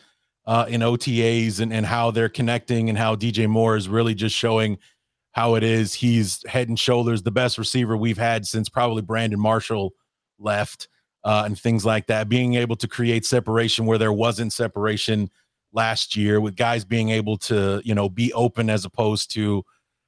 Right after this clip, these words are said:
uh, being N F L open versus having to be, like, video game open in order for Justin Fields to be able to, to hit him, uh, and everything. So I just, um, I would love to see something like that.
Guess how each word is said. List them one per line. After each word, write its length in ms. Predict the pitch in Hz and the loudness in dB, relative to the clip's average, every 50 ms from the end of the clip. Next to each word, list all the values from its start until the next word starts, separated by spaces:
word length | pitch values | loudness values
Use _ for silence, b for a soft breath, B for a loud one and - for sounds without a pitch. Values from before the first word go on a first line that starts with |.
| _ _ _ - | _ _ _ 0
uh, 200 | 110 107 107 101 113 120 | 2 2 2 0 0 0
being 280 | 143 160 160 160 156 | 2 4 4 2 2
N 140 | 151 151 147 | 2 0 2
F 200 | 143 139 - - | 0 0 0 2
L 200 | 151 143 147 143 131 | 2 2 2 2 2
open 440 | 131 131 123 - 123 117 113 113 | 2 2 2 2 0 0 0 2
versus 380 | 95 120 123 117 - 123 117 - | 2 2 2 2 2 0 -2 0
having 320 | - 123 123 113 120 117 | 0 0 0 2 0 0
to 60 | 113 98 | 0 0
be, 140 | 107 113 | 0 2
like, 200 | 117 117 113 110 | 2 2 0 0
video 400 | 107 107 - 160 156 131 123 120 | 0 -2 -2 0 2 2 2 2
game 260 | 104 120 117 113 113 107 | 2 0 -2 -2 -2 0
open 360 | 110 117 110 - 113 110 110 | 0 0 0 0 -2 -2 0
in 100 | 107 113 | 0 2
order 200 | 113 113 110 107 | 2 2 0 0
for 140 | - 117 107 | -2 -6 -4
Justin 360 | 95 113 110 - - 110 101 | -2 -2 -2 -2 -4 -10 -12
Fields 320 | - - 113 110 107 - - | -8 -4 -4 -2 -4 -4 -8
to 80 | 101 | -12
be 180 | 92 104 113 113 | -6 -4 -4 -2
able 240 | 113 104 104 98 - _ _ _ _ _ _ _ _ _ _ - | -2 -2 -4 -6 -8 _ _ _ _ _ _ _ _ _ _ -2
to, 220 | 117 110 107 104 | 0 2 2 0
to 100 | - - | 0 0
hit 180 | 104 107 127 131 | 2 2 2 2
him, 160 | 113 82 - _ _ _ _ _ _ _ _ | 0 -2 -6 _ _ _ _ _ _ _ _
uh, 260 | 104 101 101 98 101 104 | -2 -2 0 0 -2 -2
and 120 | 107 104 | -2 0
everything. 520 | 101 95 92 95 - - 98 90 80 87 | 0 -2 -2 -6 -8 -8 -8 -8 -8 -10
So 160 | - - 113 104 | -4 -2 0 0
I 120 | 107 107 | 0 0
just, 380 | 95 104 110 98 - - - 113 | 0 0 -2 -2 -2 -2 0 2
um, 300 | 107 101 98 95 101 - | 2 2 2 0 -2 0
I 100 | 107 113 | 0 0
would 140 | 113 117 110 | 2 2 2
love 180 | 120 123 107 | 2 0 0
to 80 | 104 107 | -2 -6
see 160 | - - 120 | -4 -4 -4
something 380 | - - 120 117 107 - 107 104 | -2 -2 -2 -2 -2 -2 -2 -2
like 220 | 104 104 92 - | -2 -2 -2 -2
that. 360 | - 113 117 117 113 - - | -2 0 0 0 -2 -4 -8